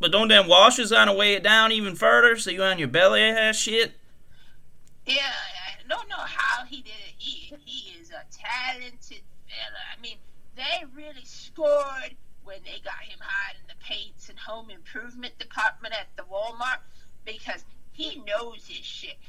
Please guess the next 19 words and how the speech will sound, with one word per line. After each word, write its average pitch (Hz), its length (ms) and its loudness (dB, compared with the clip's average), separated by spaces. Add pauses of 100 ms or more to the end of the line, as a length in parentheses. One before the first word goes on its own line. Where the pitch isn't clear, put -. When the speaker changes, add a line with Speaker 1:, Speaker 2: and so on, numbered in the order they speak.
Speaker 2:
And 170 280 -6
he - 240 -8
got 233 340 -2
that 196 280 -8 (280)
so 254 160 -10
that 247 200 -10
the 226 100 -10 (100)
bra 220 120 -12 (360)
actually 226 420 -16 (220)
pushes 320 440 -18
my 226 200 -8 (100)
titties - 380 -20 (220)
up 339 200 -2 (320)
and 220 320 -8 (200)
keeps 370 260 -16
them - 200 -12
nice 262 360 -8
and 381 140 -12
perky, 294 600 -10